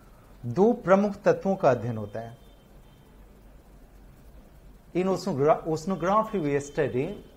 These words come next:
two major components। The first component you write elements of water, जल के तत्व, elements of water,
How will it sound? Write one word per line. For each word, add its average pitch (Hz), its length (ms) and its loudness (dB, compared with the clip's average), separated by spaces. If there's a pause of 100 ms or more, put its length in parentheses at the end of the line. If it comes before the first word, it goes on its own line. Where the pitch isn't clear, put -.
(420)
two 214 100 2 (100)
major 214 300 2 (100)
components। 120 840 -6 (1080)
The 165 140 0 (120)
first 220 240 4
component 180 480 -4
you 131 100 -2
write 147 340 -2 (560)
elements 190 480 0
of 143 220 0
water, 131 340 0 (1400)
जल 185 340 6
के 196 120 0
तत्व, 185 540 -2 (1700)
elements 180 440 0
of 135 200 -4
water, 135 300 -2